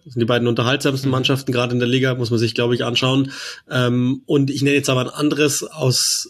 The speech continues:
Speaker 1: aus eher so persönlicher Zuneigung, das sogenannte S W six, Fulham gegen Chelsea. Am Montagabend um einundzwanzig Uhr, also auch, glaube ich, eine ganz gute Zeit. Und, ähm, also bei Chelsea läuft's ja nicht so, <laughs> wie man vielleicht inzwischen weiß. Zum einen und zum anderen,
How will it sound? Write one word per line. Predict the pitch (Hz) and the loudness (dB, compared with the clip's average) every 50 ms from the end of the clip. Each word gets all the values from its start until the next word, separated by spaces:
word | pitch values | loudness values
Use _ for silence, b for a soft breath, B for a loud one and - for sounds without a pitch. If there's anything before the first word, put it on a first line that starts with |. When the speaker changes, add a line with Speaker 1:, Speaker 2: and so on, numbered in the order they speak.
| - - | -12 -8
Speaker 1:
aus | 160 147 - - | -6 -4 -4 -2
eher | 175 147 139 127 123 104 | 0 0 2 2 2 2
so | 123 127 123 123 123 117 | 2 2 2 2 0 0
persönlicher | - - 117 110 127 135 139 131 135 135 | 0 -2 0 2 2 2 2 2 0 0
Zuneigung, | 139 - 147 147 139 135 131 135 135 135 135 135 135 131 | 0 0 0 2 2 2 2 2 2 2 2 2 0 0
das | 131 117 - | -2 -4 -2
sogenannte | - 135 117 123 120 120 117 120 - | -2 -2 0 0 0 0 0 -2 -2
S | - 127 123 - - | 0 0 -2 0 0
W | 127 117 123 123 123 | 0 0 2 0 0
six, | 113 - - 143 143 - - - B B B B B B | 2 2 0 0 0 0 -2 -4 B B B B B B
Fulham | B - - 139 143 147 123 131 120 | B -4 0 2 2 2 0 0 -2
gegen | 120 113 113 | -2 -2 -2
Chelsea. | 107 - 127 127 120 - - 107 98 98 _ _ _ _ _ _ _ _ _ - | -2 0 0 0 0 0 0 -2 -2 -2 _ _ _ _ _ _ _ _ _ -6
Am | - 120 120 117 113 113 113 117 117 113 113 117 _ - | -2 0 0 2 2 2 2 0 0 -2 -4 -8 _ -4
Montagabend | 127 127 131 135 165 170 165 - 117 101 101 - - 107 110 107 107 101 101 | -2 0 2 2 2 2 0 -2 -4 -6 -6 -6 -4 -2 -2 -2 -2 -2 -2
um | 107 107 | -4 -2
einundzwanzig | 110 110 113 113 107 - 113 104 104 113 117 | -2 0 0 0 0 0 -2 -2 -2 -2 -2
Uhr, | 120 110 | 0 0
also | 101 104 101 | 0 0 -2
auch, | 107 110 - | -4 -4 -2
glaube | - 123 113 | -2 -2 0
ich, | 107 | 0
eine | 117 120 | 0 -2
ganz | 107 113 107 - | -2 -2 -2 -2
gute | - 127 120 - 107 | -2 -2 -2 -2 -2
Zeit. | - - 120 120 131 151 - - B B B B B B B B B B B | -2 -2 0 0 0 -2 -4 -8 B B B B B B B B B B B
Und, | - 120 117 117 117 113 - | -2 0 0 0 0 -2 0
ähm, | 127 117 113 113 117 117 120 120 117 - _ _ _ _ _ _ - 127 98 87 - | 0 0 2 2 2 0 0 -2 -4 -6 _ _ _ _ _ _ -14 -14 -12 -8 -4
also | 110 120 113 110 | -2 0 0 0
bei | 123 117 | 0 0
Chelsea | 127 127 131 117 131 127 123 127 120 120 127 135 131 - | 2 0 2 2 2 0 0 -2 -4 -8 -12 -14 -12 -6
läuft's | - 143 135 143 139 - | -2 0 0 0 0 0
ja | - 156 | 0 2
nicht | 151 147 - - | 2 2 0 2
so, | - 170 185 156 175 165 | 2 2 2 2 0 -2
<laughs> | - | -2
wie | 156 151 151 | -4 -2 -2
man | 151 147 | -2 -2
vielleicht | 143 - - 143 143 135 - | 0 0 2 2 0 0 0
inzwischen | 135 120 - 151 139 147 147 135 | -2 0 0 0 0 0 0 0
weiß. | 139 143 151 143 - - - - - - - - - - - - | 2 2 2 0 -2 -6 -8 -8 -6 -4 -4 -4 -4 -6 -6 -4
Zum | - - 127 | 0 0 0
einen | 123 104 123 147 151 165 165 165 170 170 | 0 0 0 0 2 2 2 0 -2 -4
und | - 131 120 - | -6 -10 -10 -6
zum | - 127 123 | -6 -4 -2
anderen, | 113 123 123 120 127 120 120 117 | 0 0 0 0 0 0 0 0